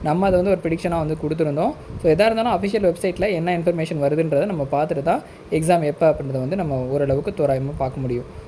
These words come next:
So, இந்த வாரம், அதாவது இந்த வாரம் மீன்ஸ் இந்த ஏழாம் தேதி வரைக்கும் கொஞ்சம் வெயிட் பண்ணி பார்க்கலாம்,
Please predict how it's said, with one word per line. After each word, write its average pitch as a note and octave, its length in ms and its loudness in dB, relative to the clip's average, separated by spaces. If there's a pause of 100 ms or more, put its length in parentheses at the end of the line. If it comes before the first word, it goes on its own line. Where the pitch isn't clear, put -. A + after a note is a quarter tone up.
So, F#3+ 80 4
இந்த F#3+ 200 4
வாரம், F#3 360 4
அதாவது E3+ 240 0
இந்த F3+ 140 0
வாரம் F3+ 320 2
மீன்ஸ் A#3+ 200 -6
இந்த D3 500 2
ஏழாம் G#3+ 300 2
தேதி F3 200 0
வரைக்கும் F#3 300 0
கொஞ்சம் E3+ 240 0
வெயிட் E3+ 220 2
பண்ணி F3 160 -2
பார்க்கலாம், D#3 480 0